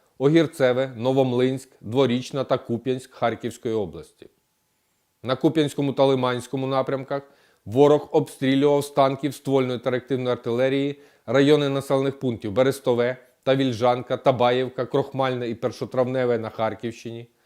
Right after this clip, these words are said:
Новоселівське, Стельмахівка, Коломийчиха, Першотравневе і Площанка Луганської області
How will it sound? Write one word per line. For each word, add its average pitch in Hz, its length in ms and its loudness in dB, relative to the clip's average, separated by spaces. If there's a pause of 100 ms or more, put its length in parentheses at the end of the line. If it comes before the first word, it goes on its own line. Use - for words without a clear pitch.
(280)
Новоселівське, 139 1000 2
Стельмахівка, 135 840 0
Коломийчиха, 131 960 0 (300)
Першотравневе 135 840 0
і 127 60 -4
Площанка 127 600 -2
Луганської 120 600 -2
області 135 540 -6